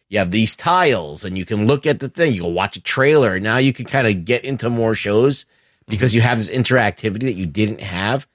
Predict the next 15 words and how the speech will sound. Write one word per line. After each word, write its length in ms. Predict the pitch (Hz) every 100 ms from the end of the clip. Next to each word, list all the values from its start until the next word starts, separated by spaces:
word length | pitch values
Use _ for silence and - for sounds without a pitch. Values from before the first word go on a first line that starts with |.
| _ -
It's 140 | -
just 180 | 170 -
crazy. 340 | 175 226 120
Like, 180 | 113 110 _ _ _ _ _
go 220 | 113 180 220
into 380 | 220 185 220 202
your 160 | 170
Fios 680 | - 143 143 160 175 - -
or 60 | 139
if 100 | 104
you, 200 | 131 131
whatever 320 | 127 147 147
you 160 | 143 131
have, 200 | 135 139
Xfinity, 640 | 120 - - 147 147 151